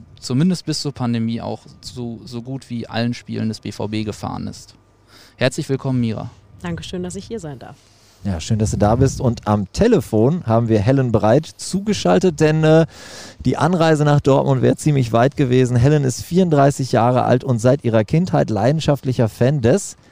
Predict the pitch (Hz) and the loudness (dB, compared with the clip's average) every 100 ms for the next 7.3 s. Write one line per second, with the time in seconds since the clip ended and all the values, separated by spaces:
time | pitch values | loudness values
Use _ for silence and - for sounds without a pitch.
0 | _ _ - 156 - - - 151 147 - | _ _ 0 2 0 -8 0 2 2 0
1 | 117 156 202 110 101 85 - - 90 - | 0 4 4 4 2 2 -4 -14 -16 -14
2 | 92 117 127 123 113 104 107 110 110 151 | -4 -2 -2 -2 0 0 -2 -2 0 0
3 | 143 127 123 127 120 - 117 - 135 151 | 0 2 2 2 -2 -2 -4 0 0 0
4 | 139 - - 127 107 - 113 156 170 - | -2 -2 0 0 0 -2 0 2 2 0
5 | 139 143 143 151 - 117 110 139 - 151 | 0 0 2 0 0 0 2 2 0 -2
6 | 165 127 135 143 151 - - - _ - | 0 0 2 2 0 -4 -18 -20 _ -2
7 | 165 190 190 | 4 4 2